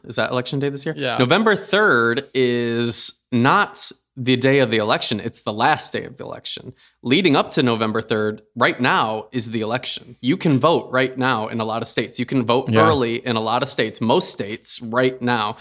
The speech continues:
Speaker 1: So if, if you're wanting to do it, if you wanna get it done, if you wanna make sure it's over, and you don't have to worry about the line the day of or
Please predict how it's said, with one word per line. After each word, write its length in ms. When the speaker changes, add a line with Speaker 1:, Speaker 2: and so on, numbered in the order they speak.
Speaker 1:
So 280
if, 340
if 180
you're 420
wanting 420
to 120
do 160
it, 120
if 100
you 100
wanna 200
get 120
it 80
done, 200
if 100
you 80
wanna 140
make 140
sure 160
it's 100
over, 420
and 120
you 60
don't 140
have 120
to 80
worry 180
about 180
the 60
line 420
the 80
day 240
of 340
or 300